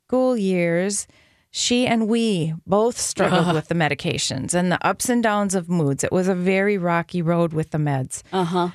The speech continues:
Speaker 1: She had trouble sleeping. Her homework time of day was so challenging. By the end of that day, she was exhausted.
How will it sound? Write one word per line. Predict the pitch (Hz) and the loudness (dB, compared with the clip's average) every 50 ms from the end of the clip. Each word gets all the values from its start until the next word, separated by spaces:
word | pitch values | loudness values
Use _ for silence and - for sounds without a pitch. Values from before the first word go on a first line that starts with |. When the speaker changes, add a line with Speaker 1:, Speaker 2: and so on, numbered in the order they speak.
| - _ | -10 _
Speaker 1:
She | - - - 233 226 | -6 -2 0 2 2
had | 208 202 185 | 2 2 0
trouble | - - 208 202 208 240 277 | -2 0 0 2 2 2 0
sleeping. | 254 - - - 285 277 269 - - 269 262 262 262 269 262 - - _ _ _ _ _ _ _ _ _ _ _ | 0 0 0 0 0 0 0 0 2 2 2 2 0 0 -4 -8 -14 _ _ _ _ _ _ _ _ _ _ _
Her | - 226 214 | -2 -2 0
homework | 196 220 226 226 233 247 247 - - 214 - - - - _ - | 2 2 2 2 2 0 0 -2 -6 -12 -18 -18 -20 -20 _ -10
time | - - 220 220 226 226 226 | -4 0 0 2 2 2 2
of | 220 196 185 | 0 -2 -2
day | - 214 208 208 208 214 | 0 0 0 2 0 0
was | 196 196 185 175 | 0 0 -2 -2
so | - - - - 202 196 196 202 202 208 | -2 -2 -2 0 2 2 2 2 0 0
challenging. | 208 - - 185 175 165 170 165 160 160 147 - - - - - 160 - _ _ _ _ _ _ _ _ | -2 -2 -2 -2 0 0 0 0 0 -2 -2 -4 -6 -8 -10 -12 -14 -16 _ _ _ _ _ _ _ _
By | - 196 | -2 0
the | 196 190 190 - - - | 0 0 -2 -2 0 0
end | 202 220 233 247 | 2 2 2 2
of | 247 226 | 0 0
that | 247 240 226 - 196 | 0 0 0 0 0
day, | 185 214 214 214 214 214 | 0 2 2 2 2 0
she | 208 - - 220 202 | 0 0 0 0 0
was | 180 180 170 - | 0 0 -2 -2
exhausted. | 175 160 160 165 160 160 160 156 - - - - - - 165 | -4 -4 -2 -2 0 0 0 -2 -4 -6 -8 -12 -12 -14 -14